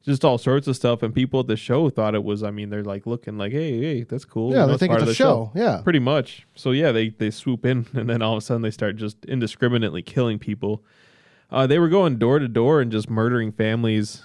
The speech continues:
Speaker 1: you know, murdering the parents in front of the kids, murdering the kids in front of the parents.
Speaker 2: This was, this was Hamas going into
Speaker 1: Yeah.
Speaker 2: Israel?
Speaker 1: Yep, and they had GoPros on. They were recording themselves
Speaker 2: Wow.
Speaker 1: doing these things. These, these videos came out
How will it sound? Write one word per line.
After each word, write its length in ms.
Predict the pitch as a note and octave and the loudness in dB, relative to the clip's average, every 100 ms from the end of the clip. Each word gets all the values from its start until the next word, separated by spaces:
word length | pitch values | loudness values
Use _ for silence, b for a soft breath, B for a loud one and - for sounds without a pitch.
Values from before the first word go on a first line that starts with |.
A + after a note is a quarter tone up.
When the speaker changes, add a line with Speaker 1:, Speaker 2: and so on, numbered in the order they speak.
| _ | _
Speaker 1:
you 100 | A#2+ | -4
know, 80 | A2 | -2
murdering 400 | A2+ A#2 A#2 A2 | 0 2 0 -2
the 60 | |
parents 420 | G#2 A#2 A2+ A2 A2+ | -2 -2 -2 -2 -6
in 40 | |
front 160 | - G#2+ | -6 -6
of 60 | |
the 60 | A2 | -6
kids, 460 | - C3 B2 A#2+ | -2 0 2 0
murdering 260 | A#2+ A2 G#2+ | -2 -2 -2
the 60 | G#2 | -2
kids 260 | A2+ G#2 | -2 -2
in 60 | A2+ | -2
front 200 | A2+ G#2 | -6 -6
of 60 | |
the 40 | - | -4
parents. 560 | C3 B2 A#2+ A#2+ A#2 | 0 2 2 0 0
Speaker 2:
This 160 | E3+ D#3+ | 0 2
was, 140 | C#3 | 0
this 200 | D3 D#3+ | -2 -2
was 140 | C#3 - | -2 -2
Hamas 420 | C3+ B2+ B2+ - | 0 2 0 -2
going 240 | D3 B2+ B2+ | -2 0 0
into 260 | B2+ B2 | 0 2
Speaker 1:
Yeah. 120 | D#3+ C#3+ | 4 4
Speaker 2:
Israel? 400 | B2 A2+ F3 F#3+ - | 4 4 2 0 -2
Speaker 1:
Yep, 260 | C3+ D3 C#3+ | 0 0 0
and 140 | C3+ | 0
they 80 | C3 | 0
had 180 | B2+ A2+ | 0 0
GoPros 540 | A#2 A#2 C3 B2 A#2+ | 0 0 0 0 2
on. 320 | A#2+ A#2 A#2 | 0 0 0
They 80 | A#2 | 0
were 100 | A#2 | 2
recording 420 | A#2+ A#2 G3 E3 | 0 0 0 2
themselves 340 | G#2+ F2+ A2 F2 | 0 0 -2 0
Speaker 2:
Wow. 60 | |
Speaker 1:
doing 220 | G#2+ B2+ | 0 0
these 160 | G#2 G2+ | 0 -4
things. 240 | A2+ A2 | -4 -4
These, 320 | G#2 G#2 G#2+ - | -6 -8 -10 -12
these 220 | G#2+ G#2+ | -12 -4
videos 300 | B2+ A2+ G2+ | 0 0 0
came 260 | - A#2+ G#2+ | -6 -6 -2
out 280 | G#2 - | -4 -4